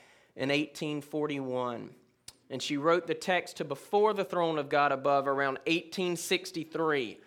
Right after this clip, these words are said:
And when she originally wrote it, the title, um, to this text was The Advocate, which I think more appropriately labels the song. And so that's gonna be the focus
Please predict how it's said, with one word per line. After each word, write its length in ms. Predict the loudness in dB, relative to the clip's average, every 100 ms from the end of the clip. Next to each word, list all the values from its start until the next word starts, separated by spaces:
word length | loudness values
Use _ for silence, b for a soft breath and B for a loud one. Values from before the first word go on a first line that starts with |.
| b b
And 120 | -4
when 120 | -4
she 160 | 0 0
originally 720 | 2 2 2 2 0 2 2
wrote 380 | 4 6 6 6
it, 240 | 2 -2 B _
the 100 | -8
title, 640 | -4 2 4 4 4 2 B B B -4
um, 180 | -2 -2
to 140 | -2
this 200 | -2 -2
text 420 | 0 0 0 -4
was 180 | -6 -6
The 160 | 0 2
Advocate, 600 | 4 0 -6 -6 -6 -6
which 200 | -4 -2
I 80 | -2
think 260 | -2 -4
more 240 | 0 0 0
appropriately 720 | 0 0 0 0 0 0 2
labels 480 | 2 2 2 -4
the 80 | -6
song. 320 | -4 -2 -2
And 100 | -4
so 120 | -2 2
that's 260 | 2 0
gonna 180 | -2 0
be 120 | 0
the 100 | -2
focus 720 | -2 2 2 2 0 -2 -6